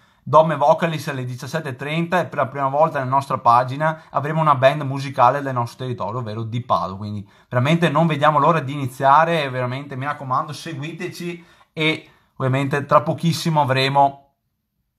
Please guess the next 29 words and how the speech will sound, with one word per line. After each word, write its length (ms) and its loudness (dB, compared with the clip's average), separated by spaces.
l'onore 260 2
e 40 2
il 40 -4
piacere 300 -2
di 80 -2
avere 240 0
Matteo 460 0
Botteghi 380 -6
al 60 -4
Social 300 -8
Party. 340 -2
Eccoci 300 2
qua, 280 6
ci, 140 -12
si 160 -12
è 40 -6
collegato, 880 -2
eccoci 360 -8
qua, 400 4
ci 100 -16
colleghiamo 580 -2
con 180 -8
lui. 320 -8
Ti 80 0
avremo 680 4
l'onore 280 4
e 40 2
il 120 -2
piacere 640 2